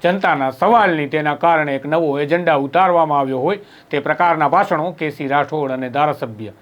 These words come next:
ભગવાનજી બારડ આપી રહ્યા છે. ખેર, ભગવાનજી બારડ તો ભાજપમાં કોંગ્રેસ છોડીને ગયા બાદમાં ત્યાં ધારાસભ્ય બન્યા એ વાતથી તમે વાકેફ છો, માટે આપણે વિગતવાર વાત કરીએ કે કઈ રીતે ફોટો બીજાનો બતાવવાનો છે, ચૂંટાડવાનો બીજાને છે.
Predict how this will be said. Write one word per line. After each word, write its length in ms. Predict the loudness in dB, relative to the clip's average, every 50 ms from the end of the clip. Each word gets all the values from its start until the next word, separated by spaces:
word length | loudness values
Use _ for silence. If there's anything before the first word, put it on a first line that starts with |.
| _ -20 -20 -20 _ -2
ભગવાનજી 440 | 0 2 4 4 4 2 2 0
બારડ 320 | 0 2 2 4 4 4 4
આપી 260 | 2 2 0 -2 -6
રહ્યા 300 | -8 -8 -10 -12 -14 -18
છે. 120 | -20 _ -20 _ 0
ખેર, 120 | 0 2 2
ભગવાનજી 380 | 2 2 2 2 2 2 2
બારડ 300 | 2 4 4 4 4 2
તો 120 | 0 -2 0
ભાજપમાં 580 | 2 2 2 2 -2 -2 0 0 0 -2 -2 -8 -20 -20 -20 -20 _ _
કોંગ્રેસ 420 | -2 2 2 4 2 2 2 0
છોડીને 300 | -2 -2 -2 -2 -2 2
ગયા 220 | 2 4 4 4
બાદમાં 400 | 4 4 2 2 2 -2 -4 -4
ત્યાં 200 | -2 -4 -4 0
ધારાસભ્ય 500 | 0 2 2 2 0 -2 -6 -6 -4 -2
બન્યા 360 | 0 0 0 2 0 -2 -2 -4 -12 -20 _ _ -10 -8
એ 40 | -2
વાતથી 400 | 0 2 2 2 0 -2 -6 -6
તમે 220 | -4 -4 -4 -2
વાકેફ 360 | 0 0 0 0 0 -2 -2 -2 -4 -6
છો, 80 | -6
માટે 380 | -4 -4 -4 -6 -6 -8 -12 -14 -16 _ _ _ _ _ _ _ _ _ _ _ _ _ _ _ _ _
આપણે 200 | -10 -8 -6 -6
વિગતવાર 460 | -4 -4 -4 -2 0 2 2 2 4
વાત 240 | 4 2 2 0 0
કરીએ 340 | 0 0 2 2 -2 -2 -4 -12 _ _ _ _
કે 80 | -8 -4
કઈ 180 | 0 2 2 2
રીતે 260 | 2 0 -2 -4 -6
ફોટો 320 | -2 -2 -4 -2 -2 -4
બીજાનો 380 | -4 -2 0 2 2 2 2 0
બતાવવાનો 580 | -2 -2 0 0 0 0 0 -2 -2 -4 -6
છે, 140 | -8 -10 -12
ચૂંટાડવાનો 600 | -10 -10 -10 -4 0 0 0 0 0 -4 -6 -6 -8
બીજાને 440 | -8 -8 -6 -6 -8 -8 -10 -14
છે. 180 | -18 -20 -20 -20